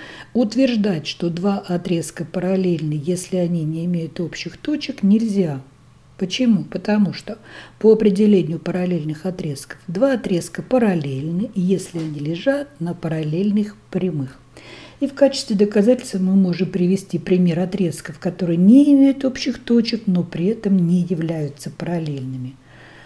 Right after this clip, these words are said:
Ну вот возьмем, например, две пересекающиеся прямые.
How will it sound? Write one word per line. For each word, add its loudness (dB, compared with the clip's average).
Ну 0
вот -2
возьмем, 0
например, -4
две -2
пересекающиеся -8
прямые. -6